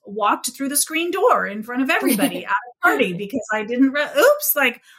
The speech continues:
Speaker 1: I'm not, I didn't grow up with a heavy hand of me having to be perfect all the time." So my reaction to making a mistake is like, "Oops, I'm so sorry." I, you know,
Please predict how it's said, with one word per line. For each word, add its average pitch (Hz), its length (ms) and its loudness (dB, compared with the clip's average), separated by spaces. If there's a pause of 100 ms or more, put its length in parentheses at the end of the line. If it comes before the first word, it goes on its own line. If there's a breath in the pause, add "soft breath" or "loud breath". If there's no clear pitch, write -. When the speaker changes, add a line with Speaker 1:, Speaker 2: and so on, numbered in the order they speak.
Speaker 1:
I'm 247 80 4
not, 285 280 4 (380 soft breath)
I 233 100 -2
didn't 226 540 0
grow 214 360 0
up 269 300 -6
with 196 120 -8
a 190 60 -10
heavy 202 320 -12
hand 240 400 -4
of 180 120 -16
me 208 340 -14 (140)
having 208 220 -10
to 196 80 -12
be 180 160 -16 (140)
perfect 269 380 -12
all 170 140 -8
the 170 80 -12
time." - 400 -16 (640 soft breath)
So 247 360 2
my 247 640 0
reaction 202 640 -2
to 208 100 -14
making 196 280 -14
a - 20 -10
mistake 180 420 -6
is 208 120 -8
like, 175 240 -8 (440)
"Oops, 269 280 0
I'm 240 120 4
so 240 280 2
sorry." 349 420 2
I, 196 80 -2
you 208 240 -12
know, 190 160 -12